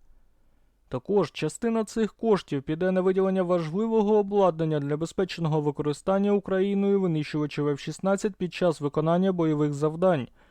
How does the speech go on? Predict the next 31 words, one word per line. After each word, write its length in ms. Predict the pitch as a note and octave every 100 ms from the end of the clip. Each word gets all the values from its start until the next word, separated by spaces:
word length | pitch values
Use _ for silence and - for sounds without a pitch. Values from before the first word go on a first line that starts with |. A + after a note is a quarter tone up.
| _ -
Гроші 360 | C#3 F3 -
виділяють 520 | G#3 G3+ G#3 G#3 G3+ G#3
у 60 |
межах 360 | G3+ G3+ G3 -
авіаційної 760 | D3+ D3+ D3 - G#3+ A3 A3
коаліції 760 | G#3 F3 E3 D#3+ F#3 - G#3+ G#3+
для 220 | F3 D#3
України. 840 | D3+ C#3+ D3+ D#3 F3+ E3+ C#3 A2+ G2+ _ _ _ _ _ _ - - _
Повітряні 600 | C#3 C#3 G3+ G#3+ A3+ A3+
сили 340 | A3 A#3+ A#3 A#3
України 680 | A3+ - G#3 A3 A3+ F3+
можуть 360 | D3+ D#3 D#3 E3
посилитись 720 | - G#3 B3+ A#3+ G3 D#3+ C#3
французькими 760 | - F3 F3+ - A#3 - A3+ A3+
винищувачами 800 | A3 A3 G#3+ A#3 A3+ G3+ A3 A3+
«Міраж-дві 680 | G3+ F3+ F3 E3 C3+ C#3 F3+
тисячі 420 | G#3+ G3+ G#3 A#3
п'ять» 420 | G3+ G3+ E3 C#3
у 60 | D3
значно 540 | D#3+ G3+ G3 - G#3
коротші 500 | G3 G#3 G#3 F#3+ A3
строки, 460 | - A3 G#3+ - E3
ніж 260 | E3+ E3+
очікувалось. 760 | F3 - A3+ A3 G3 E3+ D3+ -
Про 160 | D3
це 300 | D#3 - G3+
повідомив 560 | D#3+ D#3+ E3 F3 G3+ G#3
посол 420 | - G3+ - E3+
Франції 580 | C#3+ F#3 G3+ - A3 G#3+
в 120 | E3
Україні. 800 | E3+ E3+ F3 F#3+ F#3 D#3+ C3+ A#2